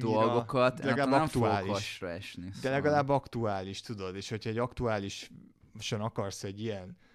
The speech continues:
Speaker 2: vagy bármilyen témájú, vagy aktuális problémára a filmet forgatni, akkor be kell rakni egy Batman-t, ami, de most így bele,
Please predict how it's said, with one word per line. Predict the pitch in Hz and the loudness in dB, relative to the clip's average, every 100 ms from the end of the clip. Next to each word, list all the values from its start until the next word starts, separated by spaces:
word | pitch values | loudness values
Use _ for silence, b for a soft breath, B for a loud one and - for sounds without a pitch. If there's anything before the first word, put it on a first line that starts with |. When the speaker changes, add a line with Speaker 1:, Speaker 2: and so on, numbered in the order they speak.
| b | b
Speaker 2:
vagy | - | -10
bármilyen | 107 110 113 95 98 - | -2 -2 0 -4 -6 -4
témájú, | 110 104 98 92 92 | -4 -2 -2 -4 -6
vagy | 98 | -6
aktuális | 107 - 92 92 | -6 -6 -10 -10
problémára | - 104 101 95 | -8 -6 -6 -6
a | 92 | -8
filmet | - 110 95 - | -6 -6 -6 -10
forgatni, | 104 107 104 | -8 -8 -8
akkor | 123 | -6
be | 113 110 | -2 -2
kell | 101 | -4
rakni | 92 95 98 | -8 -10 -14
egy | 92 - | -16 -10
Batman-t, | 92 80 104 82 95 98 | -10 -8 -14 -16 -16 -14
ami, | 95 101 98 101 b b b b b _ _ | -10 -8 -8 -10 b b b b b _ _
de | - | -10
most | 107 104 | -8 -8
így | 101 | -6
bele, | 110 110 | -6 -6